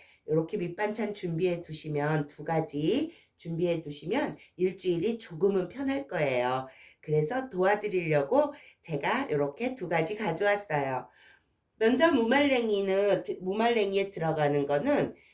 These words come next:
최소한으로 준비했어요. 청양고추, 그리고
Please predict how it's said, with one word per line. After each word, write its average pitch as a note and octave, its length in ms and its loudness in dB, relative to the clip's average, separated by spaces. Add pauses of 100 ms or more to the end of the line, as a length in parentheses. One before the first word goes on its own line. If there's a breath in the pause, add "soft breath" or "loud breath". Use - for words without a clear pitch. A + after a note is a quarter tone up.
(120 loud breath)
최소한으로 D#4 640 0
준비했어요. D#3 960 -4
청양고추, A3+ 1080 0 (400)
그리고 F#3+ 600 4